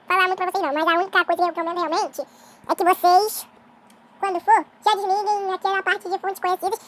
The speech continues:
e já dê permissão pra fontes conhecidas sem ser a Play Store, ok? Mas a primeira coisa que você vai fazer, qualquer um F P S, você vai extrair aqui, aqui, extrair aqui. Como aqui o meu já tá instalado, já extraiu, vai vir, mas caso venha pra vocês também, vocês fazem a mesma coisa. Aperta, aperta pra aplicar por todos,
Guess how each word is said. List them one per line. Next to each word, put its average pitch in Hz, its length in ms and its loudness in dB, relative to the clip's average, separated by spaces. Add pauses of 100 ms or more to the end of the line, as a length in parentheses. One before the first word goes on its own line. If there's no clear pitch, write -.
e - 20 2
já 403 80 6
dê 403 100 4
permissão 415 380 0
pra 370 220 2
fontes 349 180 -4
conhecidas 370 380 -2
sem 403 100 -2
ser 392 60 0
a 381 40 2
Play 381 120 -2
Store, - 260 -2 (300)
ok? 294 180 4 (320)
Mas 339 80 0
a 370 40 0
primeira 381 260 4
coisa 339 120 -2
que 320 60 -4
você 330 60 4
vai 311 100 0
fazer, 359 220 2
qualquer 403 240 2
um 403 80 4
F 349 100 -2
P 320 60 2
S, 349 180 2
você - 340 -12
vai 311 100 2
extrair 349 260 4
aqui, 311 220 -2 (1160)
aqui, 349 320 -2 (160)
extrair 320 280 0
aqui. 311 240 -2 (280)
Como 427 240 6
aqui 370 120 -2
o 339 120 6
meu 349 140 6
já 349 80 2
tá 320 80 0
instalado, 330 320 4
já 320 80 0
extraiu, 330 360 0 (220)
vai 330 140 2
vir, 349 260 -2
mas 370 160 0
caso 440 220 4
venha 381 140 0
pra 349 140 -4
vocês 339 120 -6
também, 349 260 2 (160)
vocês 370 220 0
fazem 392 160 4
a - 20 0
mesma 403 180 0
coisa. 294 300 0 (220)
Aperta, 349 320 2
aperta 415 340 0
pra 392 280 4
aplicar 370 220 -2
por 403 120 -6
todos, - 360 -4